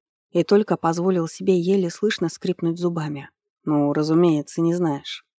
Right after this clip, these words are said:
Глава резервации поднялся с кресла и, заложив руки за спину, неспешно приблизился к девушке. Сейчас без привычных каблуков в одной пижаме.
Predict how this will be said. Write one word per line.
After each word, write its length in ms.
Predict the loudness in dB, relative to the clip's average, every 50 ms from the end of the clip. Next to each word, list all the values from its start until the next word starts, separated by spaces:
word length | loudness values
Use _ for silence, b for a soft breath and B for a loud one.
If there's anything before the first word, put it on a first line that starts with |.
| _ _ _ _ _ -4
Глава 340 | -2 0 2 2 2 0 0
резервации 560 | -2 -2 -2 -4 -2 -2 -4 -4 -6 -8 -8
поднялся 520 | -6 -6 -4 -2 -2 -4 -4 -4 -8 -10
с 80 | -12 -8
кресла 420 | -4 -2 -2 -2 -2 -2 -4 -2
и, 100 | -2 -2
заложив 540 | -4 -4 -4 -2 -2 -2 -2 -2 -2 -2 0
руки 320 | -2 -2 -2 -2 -2 -4
за 180 | -2 -2 -4 -4
спину, 300 | -4 -6 _ -2 0 0
неспешно 540 | 0 0 -2 -4 -6 -6 -6 -4 -4 -6 -6
приблизился 600 | -6 -6 -6 -4 -4 -4 -4 -4 -6 -8 -8 -8
к 80 | -8
девушке. 600 | -6 -4 -6 -6 -6 -8 -10 -12 -12 -14 -18 -18 -20 _ _ _ _ _ _ _ _ _
Сейчас 500 | _ -2 0 0 0 0 -2 -4 -4 -2
без 200 | -4 -4 -4 -4
привычных 560 | -2 0 2 4 4 2 2 0 -2 -2 -2 -2
каблуков 580 | -2 -2 -2 -2 -2 -2 -2 -2 -2 -2 -2
в 20 | -2
одной 280 | 0 0 0 0 -2
пижаме. 580 | -2 -4 -6 -4 -4 -2 -2 -2 -4 -6 -8